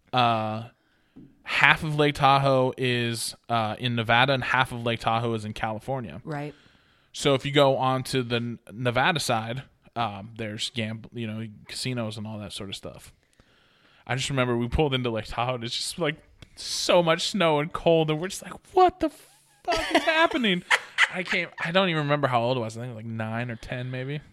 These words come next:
Speaker 2: Oh.
Speaker 1: Oh, man. Um, other great Roxanne stories. Oh, there was the time that, uh, my mom showed up, um, at my school,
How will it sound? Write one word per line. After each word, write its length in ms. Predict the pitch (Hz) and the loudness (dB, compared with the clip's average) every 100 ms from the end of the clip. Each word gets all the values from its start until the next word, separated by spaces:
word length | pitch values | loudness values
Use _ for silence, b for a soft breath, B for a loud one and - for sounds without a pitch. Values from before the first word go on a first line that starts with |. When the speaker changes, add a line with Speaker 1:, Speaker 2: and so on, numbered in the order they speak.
| _ - | _ -12
Speaker 2:
Oh. 1400 | 320 294 285 269 262 247 233 208 196 190 170 170 170 247 b b b b b 131 | -8 -6 -6 -4 -6 -6 -6 -6 -8 -8 -10 -10 -10 -12 b b b b b -16
Speaker 1:
Oh, 260 | 117 - - | -14 -16 -18
man. 1400 | - - - - - - - - - _ - 143 143 143 | -16 -14 -16 -18 -18 -20 -20 -20 -20 _ 2 4 4 2
Um, 200 | 139 135 B B B B | 0 -6 B B B B
other 200 | 117 113 | -14 -12
great 260 | 98 95 90 | -12 -14 -12
Roxanne 440 | 104 110 117 107 | -12 -12 -10 -10
stories. 500 | - 110 107 113 - - b b b b b b b b b _ B B B B B B B B B B | -10 -10 -10 -10 -12 -18 b b b b b b b b b _ B B B B B B B B B B
Oh, 300 | 139 156 110 b b - | 4 4 4 b b 2
there 120 | 151 | 4
was 120 | 165 | 4
the 100 | 156 | 2
time 360 | - 165 160 151 | 2 4 2 4
that, 300 | 139 131 139 | 4 4 4
uh, 200 | 123 113 | 4 4
my 160 | 127 127 | 2 2
mom 360 | 123 127 143 | 2 0 0
showed 300 | 147 147 135 | 0 2 4
up, 400 | 135 143 143 - | 4 2 0 -2
um, 680 | 127 127 123 117 113 110 113 - | 2 4 4 2 0 -4 -8 -2
at 140 | 127 | 0
my 140 | 123 | 0
school, 500 | - - 135 147 196 | -2 -4 -2 0 0